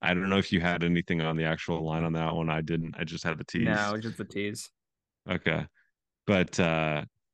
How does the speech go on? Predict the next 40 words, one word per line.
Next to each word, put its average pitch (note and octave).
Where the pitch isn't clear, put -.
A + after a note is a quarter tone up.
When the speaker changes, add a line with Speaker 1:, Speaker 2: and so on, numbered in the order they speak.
Speaker 1:
yeah, G2
and G#2
the G2
tease B2+
was F#2+
lucky F#2
to F2+
get D#2+
home, F2
if D#2
you E2
remember E2
correctly. D#2+
Speaker 2:
I F2
do C3+
Speaker 1:
Um, C#3+
Speaker 2:
recall D#3
Speaker 1:
I -
Speaker 2:
correctly. G2
Speaker 1:
yeah, G2+
I -
think G#2
I F#2+
lost F2
about F2
a E2+
year E2+
off E2
of E2+
my D#2
life D#2+
watching E2
that D#2
game. D#2
Speaker 2:
Dang, A#2+
you're B2
Speaker 1:
And, A#2
Speaker 2:
getting G2+
Speaker 1:
uh, G2
Speaker 2:
old. D#3